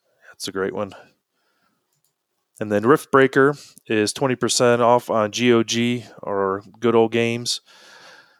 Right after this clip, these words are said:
It's definitely near the top of our list soon, so keep an eye out. We'll be reviewing that one at some point in the future.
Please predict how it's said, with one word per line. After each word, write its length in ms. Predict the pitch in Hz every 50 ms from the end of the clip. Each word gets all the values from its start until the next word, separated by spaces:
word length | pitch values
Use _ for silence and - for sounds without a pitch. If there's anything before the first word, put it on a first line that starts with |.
| _ _ _ _ _ _ _ _ _ _ _ _ _ _ _ _ _ _ _
It's 160 | 120 - -
definitely 240 | 156 147 - 147 127
near 180 | 135 135 135
the 80 | 127 123
top 300 | - - 139 135 131 -
of 120 | 123 113
our 300 | 120 120 120 120 113 117
list 280 | 113 113 135 139 - -
soon, 360 | - - 135 131 139 151 156
so 140 | - - 113
keep 240 | - - 127 113 -
an 100 | 117 110
eye 180 | 113 117 120
out. 200 | 120 117 120 120
We'll 160 | - 113 110 107
be 120 | 110 107
reviewing 460 | 104 107 104 104 110 113 113 110 107
that 160 | 107 107 101
one 300 | 80 113 117 117 117 117
at 160 | 101 98 - -
some 160 | - 117 110
point 240 | - - 120 117 113
in 80 | 110
the 80 | 107 101
future. 540 | - 123 123 120 - - 127 123 127 123